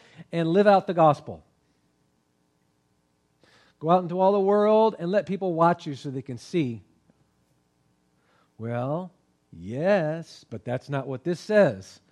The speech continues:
Go into all the world and preach the message you're living. It's the words of God that transform. Your living may draw somebody. Your living may cause somebody to question what's going on in their life,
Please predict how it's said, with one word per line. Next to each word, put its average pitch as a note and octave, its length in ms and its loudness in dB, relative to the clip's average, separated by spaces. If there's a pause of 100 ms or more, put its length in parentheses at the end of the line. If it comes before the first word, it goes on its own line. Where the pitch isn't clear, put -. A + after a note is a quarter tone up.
(400)
Go C#3+ 180 -6
into D#3+ 320 -6
all E3 220 4
the C#3+ 80 -6
world D#3 500 -2
and C#3+ 240 -10
preach - 400 -8
the C3+ 80 -8
message C#3+ 400 -6
you're E3 120 -2
living. E3 520 0 (1400)
It's D3 160 -10
the D3 120 -8
words E3+ 760 2
of C#3 260 -12
God B2+ 300 -6
that C3 160 -12
transform. B2 680 -10 (380)
Your F3 160 0
living F#3 540 0
may C#3+ 180 -4
draw C#3 460 0
somebody. C#3 680 -6 (380)
Your C#3 280 -4
living G3+ 500 2
may D3+ 140 -4
cause D#3+ 360 -4
somebody D3 380 -6
to C3 100 -8
question E3 500 -8
what's C#3 140 -10
going D3+ 220 -6
on C3+ 140 -4
in A#2+ 120 -8
their G#3 220 -4
life, D3 420 0